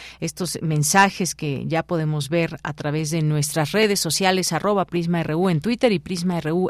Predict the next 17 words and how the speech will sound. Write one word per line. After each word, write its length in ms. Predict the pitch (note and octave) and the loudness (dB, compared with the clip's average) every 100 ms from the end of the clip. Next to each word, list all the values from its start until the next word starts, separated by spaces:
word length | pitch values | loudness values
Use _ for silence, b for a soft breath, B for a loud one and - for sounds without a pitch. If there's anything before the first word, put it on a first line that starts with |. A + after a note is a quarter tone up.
| - | 0
en 280 | G3 G3 - | 2 2 0
Facebook. 640 | - F3 F3+ E3 D#3+ D3 B B B B | -6 -2 -2 -2 -4 -6 B B B B
Zacarías 460 | F#3+ F3+ G3 A#3+ | -4 0 2 6
Miguel 260 | A#3 A3 A3+ | 6 6 6
Alonso, 560 | G#3 G#3 A#3 A3 - F3+ | 6 6 6 4 2 0
buenas 300 | G3+ G#3+ - | 2 2 2
tardes, 480 | G#3+ G#3+ F#3+ F#3+ | 2 2 2 2
muy 160 | E3+ G3+ | 2 4
interesantes 560 | G#3 F#3 E3 F#3+ F#3+ F3+ | 2 2 0 -2 -2 -2
los 180 | D#3 | -4
temas 480 | - F#3+ F#3+ F3+ - | -2 0 0 -2 -6
tratados, 680 | - D#3 D3+ G3+ A3 A3 - | -6 -4 2 4 4 2 0
enhorabuena. 540 | E3+ D#3 D3 F#3 G#3 | -2 0 0 2 2
Respecto 420 | F3+ D3+ F#3 - G3 | 0 -2 -6 -4 -2
de 100 | D#3+ | 0
la 80 | |
economía, 600 | D#3 D3+ D#3 E3 G3+ A3 | -2 0 2 4 4 2